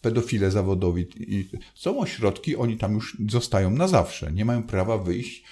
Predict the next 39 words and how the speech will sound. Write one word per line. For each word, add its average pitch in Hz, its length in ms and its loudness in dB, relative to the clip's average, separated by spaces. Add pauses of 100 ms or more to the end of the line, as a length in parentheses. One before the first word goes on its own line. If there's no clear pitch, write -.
(140)
są 123 240 4
wolni, 117 680 6
ale 123 300 6
mają 110 280 4
takie, 107 300 2 (380)
i 127 240 2 (140)
opłaca 156 500 4
się 113 180 2
trzymać 131 500 0
taki 110 300 0
kurort, 113 640 4
jak 101 160 2
ja 98 80 2
to 113 120 0
mówię 104 260 2
w - 60 -6
cudzysłowie, 110 680 2 (240)
taką, 107 300 2
taką 117 360 2
bursę 131 600 4 (220)
dla 120 160 4
tych 120 260 0
ludzi, 110 320 4
niż 127 140 4
wypuścić 117 500 -2
ich - 140 -6
na 104 100 0
ulicę 95 380 0
i 90 40 -2
co 87 120 -8
to 85 140 -6
będzie. 73 320 -4 (600)
Tak - 300 2
uważam 101 520 6
ja, 98 240 10
to 82 100 0
jest 85 140 0
moja 104 320 6
osobista, 87 640 0